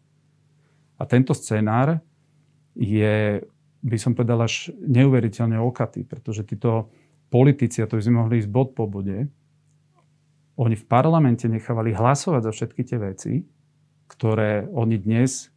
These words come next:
verejne kritizujú a hádžu na Igora Matoviča. E,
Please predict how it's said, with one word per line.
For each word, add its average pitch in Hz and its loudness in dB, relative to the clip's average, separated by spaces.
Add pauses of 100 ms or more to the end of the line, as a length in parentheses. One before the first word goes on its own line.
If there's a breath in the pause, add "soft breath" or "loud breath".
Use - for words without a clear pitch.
(100)
verejne 117 0
kritizujú 110 -4 (380)
a - 0
hádžu 113 0
na 113 0
Igora 117 -2
Matoviča. 117 -6
E, - -20